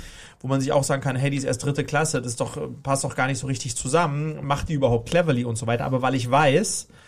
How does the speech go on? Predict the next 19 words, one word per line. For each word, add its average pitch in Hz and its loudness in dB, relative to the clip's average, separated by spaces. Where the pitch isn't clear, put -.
und 139 -8
die 139 -4
Videos 143 0
funktionieren 147 2
super, 147 6
dass 135 2
das 156 2
sozusagen 143 0
in 135 -6
der 135 6
Kombination 143 2
ne, 147 -8
ne, 139 -4
ne 143 0
gute 165 4
Botschaft 151 2
ist, 160 2
die 151 2
konvertiert. 143 6